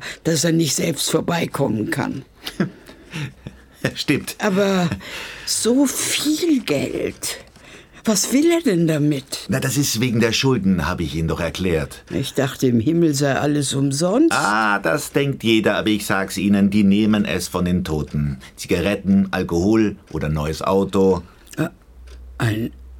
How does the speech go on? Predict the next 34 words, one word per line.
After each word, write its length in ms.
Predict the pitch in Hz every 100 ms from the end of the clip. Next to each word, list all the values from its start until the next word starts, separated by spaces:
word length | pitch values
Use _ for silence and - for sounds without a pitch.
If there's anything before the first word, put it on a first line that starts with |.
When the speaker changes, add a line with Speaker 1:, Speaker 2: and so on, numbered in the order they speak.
| -
Speaker 1:
Auto? 720 | 147 117 202 208 262 277 349
Speaker 2:
Ja, 320 | - 127 123
das, 340 | 143 131 - -
äh, 320 | 127 127 127 - - - - -
das 240 | 113 110 92
nennen 340 | 120 131 123
die 120 | 101
nur 200 | 101 98
so. 160 | 90 92
Die 120 | 92
fahren 200 | 95 98 98
natürlich 360 | 87 98 95
auf 220 | 92 -
Wolken, 400 | 82 104 107 -
ist 160 | 87 -
doch 100 | 67
klar. 380 | - - - -
<laughs> 1000 | 269 311 - 285 - _ _ - - -
Aber 160 | 120 120
glauben 260 | 131 143
Sie 140 | 131 123
mir, 320 | 123 123 -
Ihrem 280 | 92 82 85
Enkel 460 | - 170 151 143 117 -
geht's 260 | 90 87
gut. 300 | - 107 104 - - - - -
Der 80 |
braucht 240 | - 135 151
noch 80 | 147
ein 60 |
bisschen, 560 | 139 135 143 139 135 135
äh, 320 | 123 123 120
Kleingeld. 480 | - 170 190 120 80
Speaker 1:
Ach, 380 | - - -